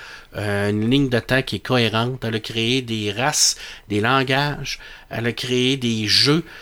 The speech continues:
elle a créé des livres dans des livres, elle a créé un, un univers. Et ça, c'est pas tous les auteurs qui sont capables de les créer, même si elle dit que elle, elle est pas comparable à ce qu'un Tolkien peut l'être. Moi, je suis pas d'accord du tout, parce que ce qu'elle a fait,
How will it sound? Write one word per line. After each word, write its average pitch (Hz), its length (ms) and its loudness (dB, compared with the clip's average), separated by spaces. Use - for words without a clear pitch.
elle 113 140 -2
a 127 40 2
créé 165 260 4
des 160 180 4
livres 190 280 2
dans 147 160 4
des 135 140 2
livres, 180 380 -2
elle 139 140 4
a 147 40 4
créé 165 280 4
un, 180 180 4
un 135 180 2
univers. 156 360 4
Et - 60 -2
ça, - 100 4
c'est - 240 4
pas 160 100 4
tous 190 280 -6
les 135 200 2
auteurs 139 380 2
qui - 80 -8
sont 123 140 2
capables 139 360 0
de 123 80 -2
les 113 120 -4
créer, 120 240 0
même 151 220 4
si - 260 2
elle 139 400 4
dit 131 300 -2
que 131 260 2
elle, 117 220 -2
elle 113 120 -4
est - 20 -2
pas 147 160 2
comparable 131 680 2
à 113 40 0
ce - 80 0
qu'un 110 420 2
Tolkien 120 360 0
peut 123 140 0
l'être. 123 200 2
Moi, 131 100 2
je - 60 0
suis - 60 -6
pas 120 80 2
d'accord 113 260 2
du 110 140 -8
tout, 175 160 -6
parce - 160 0
que 233 100 0
ce - 120 4
qu'elle 147 200 6
a 120 80 6
fait, 175 300 2